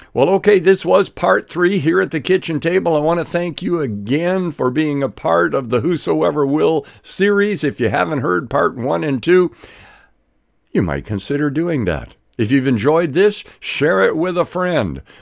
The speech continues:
But more than anything, may the Holy Spirit in you help you, cause you, lead you to live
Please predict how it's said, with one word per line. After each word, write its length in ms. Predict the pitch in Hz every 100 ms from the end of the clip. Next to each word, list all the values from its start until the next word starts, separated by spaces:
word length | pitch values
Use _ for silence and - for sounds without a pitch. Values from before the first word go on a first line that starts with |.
| -
But 160 | 139
more 240 | 143 160 160
than 180 | 147
anything, 480 | 160 208 175 147 135
may 200 | 143 214
the 160 | 202 147
Holy 380 | 165 208 185 139
Spirit 560 | - - 277 170 156 -
in 260 | 190 208
you 520 | 180 190 226 165 - - _ _ _ _ _ _ _ _ _ _ _ _ _ _
help 400 | - 160 180 -
you, 320 | 107 82 67 - _
cause 500 | - 151 175 160 110
you, 280 | 92 85 67 - _
lead 480 | - 107 180 175 113
you 320 | 90 85 71 - - -
to 160 | 110
live 540 | 98 123 156 95 92